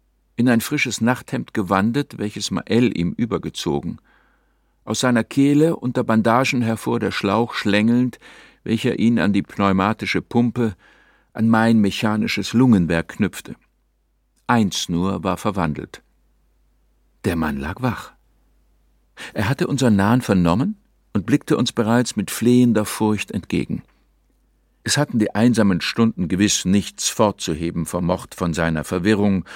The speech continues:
ob wir ihm Schutzengel seien oder Höllendämonen. Zu geschwächt, ernstliche Anstalten zur Flucht zu unternehmen,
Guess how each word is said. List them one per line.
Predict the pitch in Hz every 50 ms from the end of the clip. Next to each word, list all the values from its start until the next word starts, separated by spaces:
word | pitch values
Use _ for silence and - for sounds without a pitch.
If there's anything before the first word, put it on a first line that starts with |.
| - - - - - _ _
ob | - 117 - _ -
wir | 117 87 -
ihm | 104 101 92
Schutzengel | - - - 131 127 - - - _ 113 117 120 120 120 107
seien | 92 113 120 117 120 123 123 120 113 - _ _
oder | 101 98 92 - 85 82 80 71 -
Höllendämonen. | 113 131 127 101 85 78 80 78 80 80 80 80 71 71 69 - _ _ _ _ _ _ _ _ _ _ _ _ _ _ _ _ _ _
Zu | - 143 123
geschwächt, | - 110 - - 110 120 139 - - - - - _ - - - _ _ _
ernstliche | - 117 120 131 131 - - - - 110 - 95 - -
Anstalten | 104 120 123 - - - 113 104 92 - - 85
zur | - 76 73
Flucht | - - 135 135 - _
zu | - 104 85
unternehmen, | 85 95 - 104 98 101 101 101 101 95 90